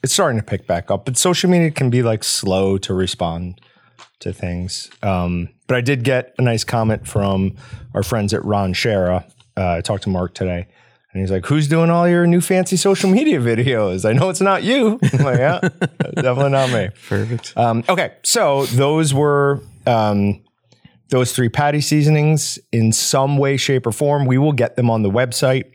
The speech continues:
Speaker 1: um, have them in a specific state where they won't be really visible unless you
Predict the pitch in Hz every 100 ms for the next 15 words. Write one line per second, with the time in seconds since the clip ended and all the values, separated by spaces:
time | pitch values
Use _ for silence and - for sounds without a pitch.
0 | - - - _ _ 110 104 117 127 123
1 | 127 127 127 117 110 101 95 - - -
2 | 123 - 131 139 127 _ _ - - 113
3 | 117 - - 104 104 101 101 - _ _
4 | _ 107 107 107 120 107 98 104 123 120
5 | 110 113 117 117 117 - 113 98 95 -
6 | 98